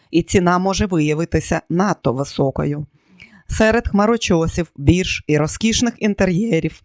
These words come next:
розгортається історія про амбіції, любов і самотність. Коли минуле повертається,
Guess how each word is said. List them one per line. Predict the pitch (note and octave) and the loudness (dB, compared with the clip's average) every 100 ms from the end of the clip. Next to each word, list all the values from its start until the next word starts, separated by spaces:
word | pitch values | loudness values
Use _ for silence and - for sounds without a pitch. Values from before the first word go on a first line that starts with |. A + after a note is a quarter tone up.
| - - - - | -20 -20 -12 -2
розгортається | D#3 C#3 D3+ D3+ D#3+ E3 D#3+ - | -2 0 -4 -2 -2 -2 -2 -4
історія | - E3 - D3+ D3+ D3 C#3+ | -2 -6 0 0 0 -2 -2
про | C3+ - | -2 -2
амбіції, | C#3+ C#3 F#3+ F#3 - F3+ E3+ _ | -2 0 -2 -2 -2 -2 -2 _
любов | C3+ C3+ C3 D3 - - | -4 -4 -2 -4 -4 -6
і | F#3 | -6
самотність. | F3+ F#3+ F3+ C3+ - F#2+ - - - _ _ - - G#3 | -2 -2 -2 -4 -4 -4 -4 -6 -16 _ _ -20 -20 -10
Коли | - F#3 A3+ | 0 2 2
минуле | A#3 A3 E3 E3+ E3 | 0 0 0 0 -2
повертається, | D#3 C#3 C3+ - F#3 F#3+ F#3 - | -2 -2 -2 -2 -2 -2 -4 -6